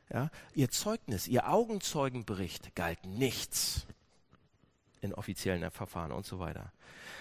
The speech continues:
Und wenn Markus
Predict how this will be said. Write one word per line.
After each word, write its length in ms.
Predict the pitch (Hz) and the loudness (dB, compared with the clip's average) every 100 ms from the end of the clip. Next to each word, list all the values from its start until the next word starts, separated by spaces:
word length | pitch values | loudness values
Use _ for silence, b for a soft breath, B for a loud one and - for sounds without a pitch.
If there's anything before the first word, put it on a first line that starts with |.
| B B B B B _ - _ _ _ | B B B B B _ -20 _ _ _
Und 280 | 123 123 117 | 0 0 6
wenn 440 | 170 240 190 123 - - _ _ _ _ _ _ _ _ b b b b b _ _ _ _ _ _ _ _ _ _ b b b b b - | 8 8 4 0 -4 -14 _ _ _ _ _ _ _ _ b b b b b _ _ _ _ _ _ _ _ _ _ b b b b b 2
Markus 720 | 123 143 - 78 - - | 4 4 2 -4 -4 -8